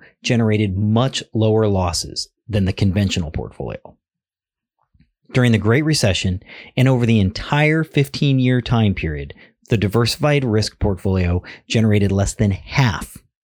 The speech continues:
the losses of the conventional portfolio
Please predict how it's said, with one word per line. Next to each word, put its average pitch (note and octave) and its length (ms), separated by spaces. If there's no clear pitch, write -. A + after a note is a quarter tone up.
the G#2+ 80
losses F#2 640
of G2+ 120
the G#2 80
conventional F#2 500
portfolio D#2+ 600